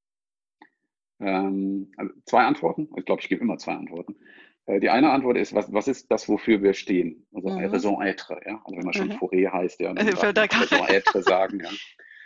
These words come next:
Speaker 1: Äh, der ist ganz simpel. Ja, wi-, wir helfen demjenigen, der im Unternehmen für Digitalisierung verantwortlich ist, dem helfen wir einfach. So. Und
Speaker 2: Mhm.
Speaker 1: dafür sind wir da. Dafür sind Menschen hoffentlich bereit,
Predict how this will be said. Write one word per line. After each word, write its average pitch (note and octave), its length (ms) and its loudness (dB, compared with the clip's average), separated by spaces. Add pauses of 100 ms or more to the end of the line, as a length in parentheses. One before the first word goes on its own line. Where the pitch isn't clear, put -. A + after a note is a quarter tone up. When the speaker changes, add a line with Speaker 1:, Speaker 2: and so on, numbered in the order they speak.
(140)
Speaker 1:
Äh, G2+ 280 4
der A2 120 4
ist A#2+ 80 0
ganz A2 200 2
simpel. F#2+ 360 0
Ja, F#2 160 -2
wi-, A2 180 -2
wir A#2+ 180 4
helfen A2 420 2
demjenigen, G#2 460 4
der F#2+ 120 2
im F#2+ 100 -2
Unternehmen F#2+ 580 -4
für - 140 -16
Digitalisierung F#2+ 680 -6
verantwortlich - 720 -6
ist, - 180 -18
dem F#2 100 -6
helfen E2+ 320 -10
wir - 140 -14
einfach. - 300 -20
So. - 220 -14
Und G3 140 -8
Speaker 2:
Mhm. F#2 40 -4
Speaker 1:
dafür A2+ 220 0
sind A2 140 4
wir F2+ 120 2
da. A#2+ 340 2 (460)
Dafür G#2 220 -2
sind G2 140 0
Menschen G2 340 0
hoffentlich G2 340 0
bereit, E2+ 340 -8